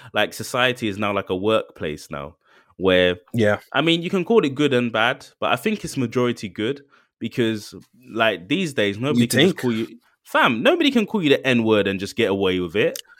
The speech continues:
Speaker 1: Back in the day,
Speaker 2: That
Speaker 1: my
Speaker 2: is true.
Speaker 1: dad's, in my dad's day when he was working and people call you the N-word, you'd have to fight c-, because they wouldn't go anywhere. You know what I mean? But now,
Speaker 2: That's
Speaker 1: you, if
Speaker 2: crazy.
Speaker 1: somebody called me the N-word at work, they're fired straight.
Speaker 2: Yeah.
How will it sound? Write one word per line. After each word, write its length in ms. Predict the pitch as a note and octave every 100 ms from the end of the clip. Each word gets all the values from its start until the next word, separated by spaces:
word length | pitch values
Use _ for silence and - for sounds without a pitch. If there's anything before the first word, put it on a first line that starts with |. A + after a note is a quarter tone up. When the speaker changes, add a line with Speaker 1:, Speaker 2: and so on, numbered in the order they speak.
| -
Speaker 1:
Back 180 | C4+ D4
in 80 | D4+
the 80 | A#3
day, 180 | A3 G#3+
Speaker 2:
That 60 |
Speaker 1:
my 120 | A3+
Speaker 2:
is 100 | A#3
true. 100 | G#3+ E3
Speaker 1:
dad's, 160 | D3+ -
in 140 | E3
my 160 | F#3+ A3
dad's 220 | F#3 C#3+
day 100 | C#3+
when 160 | C#3 C3+
he 100 | G3+
was 160 | C3+
working 340 | A2 G#2 G2 A2
and 100 | G#2+
people 200 | C3 A#2+
call 120 | B2
you 60 | A2
the 100 | A2
N-word, 360 | A#2+ A#2+ F#2+ B2+
you'd 140 | G3+
have 160 | D#3+ -
to 100 | G#2
fight 560 | - - C#4 D4+ E3+ - - - _ _
c-, 60 | C3+
because 240 | C3 D#3+
they 100 | E3+
wouldn't 320 | F3 F#3 D#3+
go 180 | C3 G3
anywhere. 420 | G3+ A#2 F#2 D#2+ D2 _ _ _
You 120 | - D3
know 60 |
what 100 | D#3
I 20 | F#3
mean? 140 | F#3
But 160 | C#3+ G#2
now, 280 | G#3+ G3+
Speaker 2:
That's 160 | F3+ E3
Speaker 1:
you, 100 | G3
if 80 | G3+
Speaker 2:
crazy. 180 | F3+ G3
Speaker 1:
somebody 280 | B3 B3+ A#3+
called 180 | B3+
me 80 | G3+
the 100 | F#3
N-word 320 | F#3+ F#3+ F3
at 140 | D#3 C#3+
work, 160 | E3+
they're 140 | A#2+ G3
fired 540 | - G3 G3 D3+ G#2 - _ _ _ _ _
straight. 500 | - - G3 F3+ - - _ _ _ _ _ _ _ _ _ _ _ _ _
Speaker 2:
Yeah. 280 | - G#2+ A2